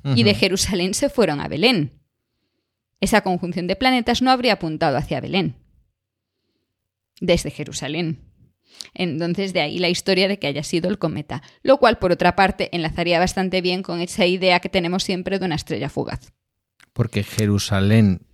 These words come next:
Speaker 2: respecto a Belén, está situado de una manera más occidental.
Speaker 1: Está situado más arriba, más al norte.
Speaker 2: Sí, sí, más al norte, se-,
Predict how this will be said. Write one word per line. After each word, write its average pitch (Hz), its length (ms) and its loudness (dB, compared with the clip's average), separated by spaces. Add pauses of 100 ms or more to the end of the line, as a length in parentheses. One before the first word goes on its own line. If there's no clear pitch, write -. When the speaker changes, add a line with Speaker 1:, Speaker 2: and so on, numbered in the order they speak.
(160)
Speaker 2:
respecto 85 760 -4
a 85 100 2
Belén, 101 600 2
está 117 600 0
situado 120 540 6
de 107 60 6
una 98 120 6
manera 101 280 4
más 95 260 2
occidental. 80 840 -2 (800)
Speaker 1:
Está 208 240 2
situado 226 420 4
más 202 260 2
arriba, 175 520 0
más - 180 -4
al 170 80 2
norte. 170 380 -6 (240)
Speaker 2:
Sí, 117 160 2
sí, 92 180 -6
más 92 180 -6
al 95 140 4
norte, 95 300 0
se-, - 300 -8